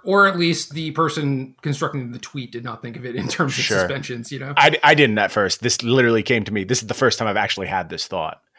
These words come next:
Speaker 1: Yeah. I, I, I had never thought about that. I was just getting greedy. I just wanted <laughs> more wild
Speaker 2: <laughs>
Speaker 1: cards.
Speaker 2: Gone forever. Yeah. More wild cards.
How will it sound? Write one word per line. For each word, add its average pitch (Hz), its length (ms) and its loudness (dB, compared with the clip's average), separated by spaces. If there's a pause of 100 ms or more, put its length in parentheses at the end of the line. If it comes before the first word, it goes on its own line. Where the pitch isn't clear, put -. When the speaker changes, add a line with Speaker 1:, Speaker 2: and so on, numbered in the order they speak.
(300)
Speaker 1:
Yeah. 123 260 -8 (220)
I, 170 300 -2
I, 165 300 4 (120)
I - 40 4
had 151 100 2
never 131 200 -4
thought 120 200 -6
about 110 200 -12
that. - 240 -12 (360)
I 175 100 4
was 160 160 4
just 160 200 -2
getting 170 220 0
greedy. 147 400 -4
I 151 100 2
just 170 160 2
wanted 156 380 2 (180)
<laughs> - 160 -8
more 175 380 4
wild 147 300 0
Speaker 2:
<laughs> 143 60 -8
Speaker 1:
cards. 139 220 0
Speaker 2:
Gone 120 240 6
forever. 117 580 2
Yeah. 107 480 -4
More 104 220 -4
wild 95 320 -2
cards. 98 640 -10